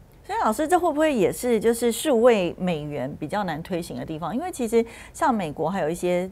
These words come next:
资本主义的国家，他们对于就是个人财产权的隐私其实非常的重视，所以他们会不会觉得说数位美元其实很难推动？就是我为什么要让我的金流让你知道？那我为什么要去使用这个数位的美元？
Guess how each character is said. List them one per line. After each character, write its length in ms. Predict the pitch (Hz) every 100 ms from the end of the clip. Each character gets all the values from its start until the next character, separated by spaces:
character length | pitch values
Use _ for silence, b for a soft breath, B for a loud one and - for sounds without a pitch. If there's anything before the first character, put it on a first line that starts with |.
| -
资 180 | - 254
本 200 | 214 196
主 200 | 175 147
义 120 | 185
的 80 | 156
国 220 | - 123
家， 180 | 147 156
他 140 | 196
们 180 | 196 170 165
对 180 | 202
于 320 | 165 151 147 147
就 140 | 190
是 140 | 202
个 320 | 214 - 254 175
人 260 | 139 147
财 220 | - 170
产 260 | 170 170 143
权 380 | - 175 135 151
的 100 | 175 -
隐 260 | 202 156 147
私 340 | - 190 196
其 220 | 196 165
实 100 | 160
非 140 | 170 180
常 120 | 151
的 80 | 139
重 240 | - 156 151
视， 300 | - - - B B B
所 120 | 330
以 40 |
他 80 | 330
们 120 | 294
会 60 | 277
不 80 | 277
会 100 | 285
觉 160 | 277 170
得 60 |
说 280 | 180 196 202
数 160 | 208 247
位 340 | 240 196 165
美 220 | - 175
元 240 | 147 110 170
其 160 | -
实 100 | 175
很 160 | 196 190
难 180 | 147 147
推 180 | - 170
动？ 220 | 170 165
就 100 | 160
是 200 | 170 175 175 B B
我 180 | 160 165
为 180 | 269 262
什 120 | 151
么 80 | 151
要 300 | 196 180 151
让 220 | 202 165
我 100 | 143
的 140 | 143
金 280 | 143 185 190
流 200 | 175 147
让 200 | 170 170
你 120 | 143
知 180 | 135 151
道？ 260 | 143 127 131
那 120 | 208 226
我 140 | 165
为 120 | 240
什 140 | 233 160
么 40 |
要 120 | 165
去 120 | 175
使 280 | 208 - 147
用 200 | 151 180
这 80 | 180
个 120 | 175
数 200 | 175 190
位 140 | 180 156
的 100 | 139
美 200 | 131 67
元？ 180 | 64